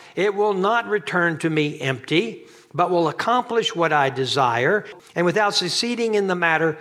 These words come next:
for which I sent it." It won't return without succeeding. God's word does that. He compares it to the rain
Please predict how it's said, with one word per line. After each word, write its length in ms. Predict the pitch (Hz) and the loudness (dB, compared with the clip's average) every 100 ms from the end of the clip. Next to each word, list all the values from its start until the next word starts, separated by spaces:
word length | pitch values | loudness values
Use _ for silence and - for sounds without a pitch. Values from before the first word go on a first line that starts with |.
| - | -4
for 100 | 143 | 0
which 220 | 170 - | 0 0
I 100 | 151 | 0
sent 240 | - 160 | 2 0
it." 100 | 123 | -2
It 60 | 131 | -2
won't 300 | 147 220 262 | 0 0 2
return 340 | 240 233 233 | 0 0 2
without 360 | 190 185 190 202 | 2 2 0 0
succeeding. 540 | 208 196 220 202 113 - - _ _ _ _ _ _ - | -2 0 0 0 -4 -14 -20 _ _ _ _ _ _ -2
God's 340 | 180 208 - | 2 2 0
word 380 | 202 208 190 - | 2 2 0 0
does 380 | 196 202 175 127 | 0 2 0 -2
that. 320 | 110 80 - - - - - - | -4 -6 -16 -20 -20 -20 -20 -4
He 200 | 185 190 | -2 0
compares 680 | 165 151 - 220 240 220 | 0 0 0 0 0 0
it 380 | 226 208 - - | -2 -4 -12 -6
to 160 | 208 196 | -2 0
the 140 | 151 | 2
rain 720 | 147 196 233 208 175 180 175 | 2 2 4 4 4 2 0